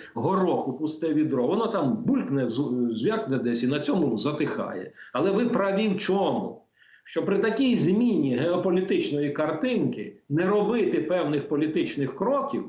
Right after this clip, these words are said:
не можна. Бо тоді ти, е, як ота скорлупа, як отой молюск, закриваєшся в цій скорлупі і все. І вони до тебе достукатися не можуть, а ти сам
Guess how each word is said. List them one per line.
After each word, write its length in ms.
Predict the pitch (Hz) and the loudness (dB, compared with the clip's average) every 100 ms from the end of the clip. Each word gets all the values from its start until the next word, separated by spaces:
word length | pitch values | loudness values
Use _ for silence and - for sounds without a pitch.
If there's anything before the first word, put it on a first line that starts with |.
| - - | -10 -2
не 140 | 160 | 2
можна. 680 | 180 247 202 131 123 87 - - _ _ _ _ - | 4 4 2 0 -4 -6 -12 -20 _ _ _ _ -4
Бо 140 | 180 | -4
тоді 520 | 180 190 190 262 254 | 0 0 2 2 0
ти, 420 | - 247 190 - - | 0 0 0 -2 -4
е, 540 | 156 165 165 160 - - - | -2 0 0 -2 -4 -10 -4
як 200 | 147 185 | -2 0
ота 260 | 190 240 240 | 0 0 -2
скорлупа, 800 | - 214 208 220 190 165 107 113 | -2 -2 0 0 0 0 0 0
як 200 | 151 175 | 0 0
отой 260 | 180 240 | 0 0
молюск, 560 | 233 247 247 202 - - - | 2 2 4 2 0 -4 -10
закриваєшся 840 | 131 196 202 262 294 254 190 170 | -4 -2 0 2 2 0 0 -4
в 20 | 151 | -4
цій 220 | 156 139 | -4 -4
скорлупі 460 | - 139 143 156 | -4 -4 -4 -4
і 200 | 156 277 | -2 0
все. 460 | 311 - 214 123 - - | 0 0 -2 -2 -4 -8
І 100 | - | -2
вони 260 | 180 220 277 | 2 2 2
до 120 | 208 | 0
тебе 240 | 196 180 160 | 0 0 0
достукатися 640 | 156 151 151 147 135 139 | 0 0 0 0 -2 0
не 120 | 135 | 0
можуть, 360 | 135 127 123 156 | 2 0 0 -2
а 60 | 170 | -2
ти 160 | 339 | 0
сам 200 | 339 294 | 0 -2